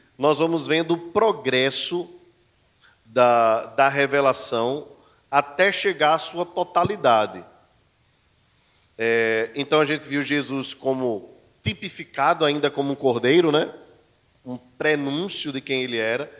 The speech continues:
e no final da Escritura nós vamos ver o cordeiro como tendo sido morto.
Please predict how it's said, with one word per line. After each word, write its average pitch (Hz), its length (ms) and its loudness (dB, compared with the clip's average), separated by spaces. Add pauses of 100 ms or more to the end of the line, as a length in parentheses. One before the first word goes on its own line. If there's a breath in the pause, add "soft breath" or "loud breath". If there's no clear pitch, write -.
(200 loud breath)
e 135 80 -10
no 147 140 -4
final 147 340 0
da 151 60 -2
Escritura 139 400 -6
nós 143 180 0
vamos 143 240 -8
ver 131 180 -4 (220)
o 160 100 -6
cordeiro 135 540 -4
como 135 220 -12
tendo 135 220 -10
sido 151 220 -10
morto. 117 520 -10